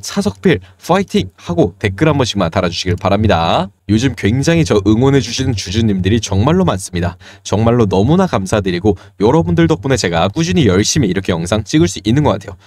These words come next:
정말로 감사드리고 앞으로도 잘 부탁드리겠습니다. 정말 감사합니다. 사랑합니다, 우리 주주님들. 자, 바로 좀 분석을 시작을 해볼게요. 일단 전체적인 차트가 현재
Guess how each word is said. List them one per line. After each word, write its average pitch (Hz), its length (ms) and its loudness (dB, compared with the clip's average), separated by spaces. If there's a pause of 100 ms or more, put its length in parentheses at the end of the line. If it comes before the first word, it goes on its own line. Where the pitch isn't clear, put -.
(120)
정말로 110 400 2
감사드리고 117 680 0
앞으로도 95 480 -2
잘 98 220 0
부탁드리겠습니다. 95 720 -2 (180)
정말 101 240 0
감사합니다. 98 600 0
사랑합니다, 120 520 0
우리 110 120 -8
주주님들. 117 920 2 (100)
자, 87 240 -6
바로 160 220 0
좀 117 200 -2
분석을 98 420 -2
시작을 147 320 0
해볼게요. 98 680 2 (280)
일단 101 480 2
전체적인 156 720 0
차트가 202 480 -2
현재 196 320 0